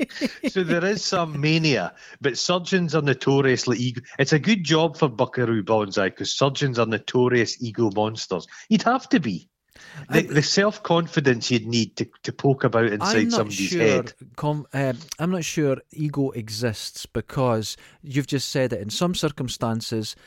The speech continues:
Speaker 2: you go, "Well, ego's shit," and in others, you go, "It's really good." So does it exist as an actual psychological
Speaker 1: Uh,
Speaker 2: thing? Oh, there you
Speaker 1: I
Speaker 2: go.
Speaker 1: don't know.
Speaker 2: There's something
Speaker 1: Uh,
Speaker 2: for our
Speaker 1: <laughs>
Speaker 2: listeners to
Speaker 1: so,
Speaker 2: think about.
Speaker 1: so you're not, you're not sold on the car being aerodynamic.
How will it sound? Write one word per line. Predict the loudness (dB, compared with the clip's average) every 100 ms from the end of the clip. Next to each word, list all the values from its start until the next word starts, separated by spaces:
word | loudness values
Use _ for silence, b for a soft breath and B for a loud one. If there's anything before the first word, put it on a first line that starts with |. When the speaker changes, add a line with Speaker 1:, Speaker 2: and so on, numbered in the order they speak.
| b
Speaker 2:
you | -8
go, | -2 0
"Well, | 0 0 0 0
ego's | -2 0 -2
shit," | -2 0 0 -2
and | -4 0
in | 2
others, | 2 2 0
you | -2
go, | 0 -2
"It's | 0
really | 0 0
good." | 0 -2 -2 -8 b b b
So | -2 2 2
does | 2 0
it | 0 -2
exist | -2 -2 -2 -2
as | -2 0
an | -2
actual | -2 -4 -2 0 0 -2 -10 _ _ _
psychological | -6 -4 -4 -2 -2 -2 4
Speaker 1:
Uh, | 6 6
Speaker 2:
thing? | 4 0 -8 -6
Oh, | -2 0
there | 0
you | 0
Speaker 1:
I |
Speaker 2:
go. | 2 0
Speaker 1:
don't | -2 -10
know. |
Speaker 2:
There's | -6 -4
something | 0 -2 0 -2
Speaker 1:
Uh, |
Speaker 2:
for | 2 2
our | 4
Speaker 1:
<laughs> | 2 0
Speaker 2:
listeners | -2 -4 -4 2
to | 4
Speaker 1:
so, |
Speaker 2:
think | 4 0
about. | 0 -2 -2 -6 B B B B B
Speaker 1:
so | -2
you're | 0 2 0
not, | -2
you're | 2 2
not | 2 0
sold | 0 2 2 2
on |
the | 0
car | 0 0 0
being | 0 -2
aerodynamic. | 2 2 2 0 0 2 0 -2